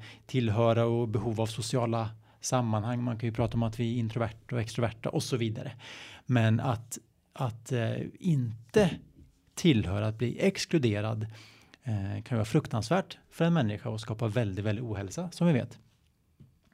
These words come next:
Eh, så just att prata om inkludering,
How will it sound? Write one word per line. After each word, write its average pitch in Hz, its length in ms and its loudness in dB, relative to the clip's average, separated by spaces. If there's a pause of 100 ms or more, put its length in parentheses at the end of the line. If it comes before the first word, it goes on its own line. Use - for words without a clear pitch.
(640)
Eh, 117 160 -2
så 113 140 -2
just 165 220 4
att 170 120 2
prata 156 420 4
om 117 260 4 (760)
inkludering, 107 1160 0